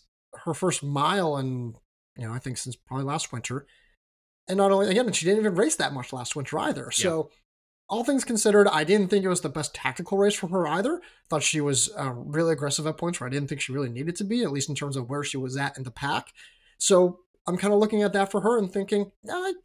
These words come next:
Speaker 1: I'm kind of optimistic. I think she can still run four thirty-four this season, maybe even four thirty-three." So I'm, I'm not worried about that. And also, shout out to Delia Frias.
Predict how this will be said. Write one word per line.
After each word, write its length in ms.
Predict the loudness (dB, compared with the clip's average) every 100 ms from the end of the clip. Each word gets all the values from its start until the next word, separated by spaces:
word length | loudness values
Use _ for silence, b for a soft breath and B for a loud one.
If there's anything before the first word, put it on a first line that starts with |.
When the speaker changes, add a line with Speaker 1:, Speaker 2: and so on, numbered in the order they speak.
| -16 -12
Speaker 1:
I'm 80 |
kind 180 | -6 -4
of 80 | 0
optimistic. 640 | 0 2 0 2 0 -2
I 60 | -4
think 220 | -6 -4
she 140 | -4
can 80 | -4
still 180 | -2 2
run 200 | 0 2
four 160 | -2 0
thirty-four 420 | 0 0 -2 -2
this 160 | -2
season, 220 | -2 -2 -2
maybe 180 | -2
even 160 | -2 -4
four 220 | -4 -4
thirty-three." 560 | -2 -6 -4 -2 -2 -4 B B B
So 320 | -4 0 2 0
I'm, 140 | -2 -2
I'm 100 | 0
not 160 | 0
worried 160 | 0 -2
about 240 | -4 -4
that. 220 | -4 -4 -2
And 80 |
also, 220 | -2 0 -2
shout 220 | -2 -4
out 80 | -6
to 60 |
Delia 280 | -8 -4 -4
Frias. 420 | -2 -4 -4 -6